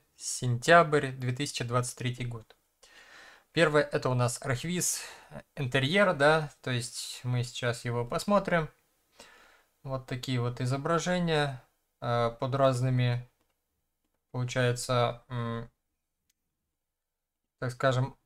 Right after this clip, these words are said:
видами освещения, да, люмен, э, Global Illumination. Здесь то же самое, то есть переключения определённые.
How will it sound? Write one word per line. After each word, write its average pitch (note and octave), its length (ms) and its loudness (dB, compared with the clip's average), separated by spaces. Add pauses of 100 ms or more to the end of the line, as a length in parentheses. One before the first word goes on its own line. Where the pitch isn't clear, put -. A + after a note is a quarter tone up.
(120)
видами D3 420 4
освещения, C3+ 720 2
да, D3 340 2
люмен, F3+ 560 0 (1200)
э, B2 280 2
Global C#3 520 2
Illumination. E3 760 0 (1120)
Здесь B2 400 -6
то - 180 -8
же A#2+ 80 -10
самое, B2 420 -2
то - 120 -12
есть - 380 -14 (540)
переключения C3 720 -2
определённые. B2 840 -2